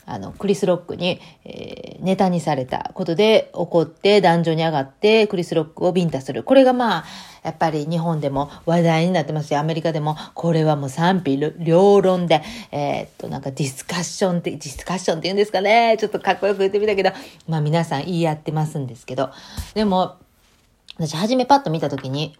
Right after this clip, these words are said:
あ、奥さんがね、こうやって病気でね、脱毛症があって、そして、まあそれに対して旦那さんがそうやって怒って、あの、やっぱ家族のことをね、言われるのは、いや、自分のことはなんぼでも言われていいんだけど、家族のことネタにされるのは嫌だっていうね、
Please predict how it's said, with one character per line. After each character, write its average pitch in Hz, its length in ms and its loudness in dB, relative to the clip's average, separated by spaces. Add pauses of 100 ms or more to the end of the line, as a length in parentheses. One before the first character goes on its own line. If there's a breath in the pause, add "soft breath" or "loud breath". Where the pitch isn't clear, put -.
あ、 - 400 -8
奥 208 220 -2
さ 165 180 -6
ん 139 80 -6
が 131 80 -8
ね、 240 180 0
こ 190 60 2
う 180 60 4
や 160 40 -4
っ 147 40 -8
て 147 40 -4
病 208 200 8
気 208 100 -4
で 208 120 4
ね、 359 160 2 (160)
脱 165 260 0
毛 156 180 -2
症 156 160 -2
が 135 80 -2
あ 127 40 -4
っ 127 40 -8
て、 339 340 0 (220 loud breath)
そ - 160 -4
し - 80 -12
て、 277 320 2 (160 loud breath)
ま 160 120 -4
あ 147 40 -4
そ 180 100 -2
れ 170 140 0
に 165 80 -4
対 175 180 2
し 160 40 -12
て - 160 -8
旦 143 200 -6
那 139 100 -10
さ 147 120 -8
ん 139 60 -8
が 131 80 -10
そ 135 100 -12
う - 0 -
や - 0 -
っ 131 40 -18
て - 40 -12
怒 147 280 -2
っ - 20 -8
て、 - 480 0 (260 loud breath)
あ 156 80 -8
の、 143 260 -6
や 175 60 -4
っ 175 40 -4
ぱ 165 100 -6
家 247 120 -8
族 277 220 0
の 160 100 0
こ 151 120 -4
と 139 120 0
を 131 80 -2
ね、 208 220 0 (240 loud breath)
言 175 120 0
わ 185 100 4
れ 170 60 4
る 170 40 4
の 156 60 2
は、 143 80 0
い - 20 0
や、 156 60 0
自 156 160 -2
分 196 100 2
の 220 80 2
こ 330 100 -2
と 339 60 -2
は 214 80 0
な 135 80 0
ん 135 60 -2
ぼ 151 80 -2
で 190 60 -2
も 190 40 0
言 175 60 2
わ 165 80 2
れ 156 40 -2
て 147 100 -8
い - 20 -6
い - 20 -6
ん 139 40 -6
だ 135 40 -6
け 127 80 -8
ど、 135 60 -6
家 214 120 -4
族 233 160 -4
の 143 100 -4
こ 139 60 -10
と 131 80 -8
ネ 156 120 -4
タ 180 80 2
に 165 80 -2
さ 175 60 -6
れ 165 60 -4
る - 20 -6
の 131 100 -6
は - 20 -4
嫌 214 120 2
だ 254 100 4
っ - 200 -6
て 156 120 -8
い - 20 -4
う 151 240 -6
ね、 247 200 0